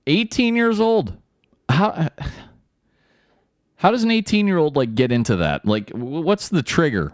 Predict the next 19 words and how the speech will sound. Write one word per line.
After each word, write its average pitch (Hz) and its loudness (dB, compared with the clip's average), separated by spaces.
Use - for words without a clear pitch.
Wh-, 131 4
how 165 2
do 220 2
you 214 2
figure 175 0
that 135 2
out? 110 2
That, 101 0
"Oh, 117 4
yeah, 110 2
th-, 107 2
yeah, 104 2
I'm 92 0
fucking 107 0
into 95 0
this." 73 -2
<laughs> - -20
It's - -16
so, - -10